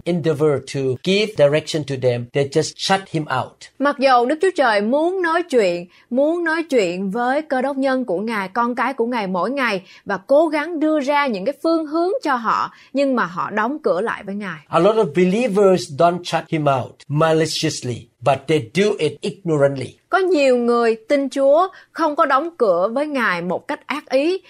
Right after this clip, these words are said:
Speaker 2: nhưng mà họ làm điều đó một cách thiếu hiểu biết.
Speaker 1: They don't realize that God is dealing with them.
Speaker 2: Họ không có nhận ra rằng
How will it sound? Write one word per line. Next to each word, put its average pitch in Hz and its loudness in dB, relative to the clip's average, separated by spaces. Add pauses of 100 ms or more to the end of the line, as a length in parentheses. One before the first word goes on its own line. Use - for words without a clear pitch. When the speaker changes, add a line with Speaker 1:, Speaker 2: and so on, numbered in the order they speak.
(140)
Speaker 2:
nhưng 330 0
mà 226 2
họ 180 -4
làm 202 -2
điều 202 2
đó 190 0
một 233 -8
cách 254 -8
thiếu 262 0
hiểu 220 -2
biết. 226 0
Speaker 1:
They 139 2
don't 170 4
realize 180 4
that 175 -6
God 185 6
is 160 -6
dealing 240 0
with 175 0
them. 117 -4 (220)
Speaker 2:
Họ 269 2
không 320 2
có 370 2
nhận 262 0
ra 277 2
rằng 214 0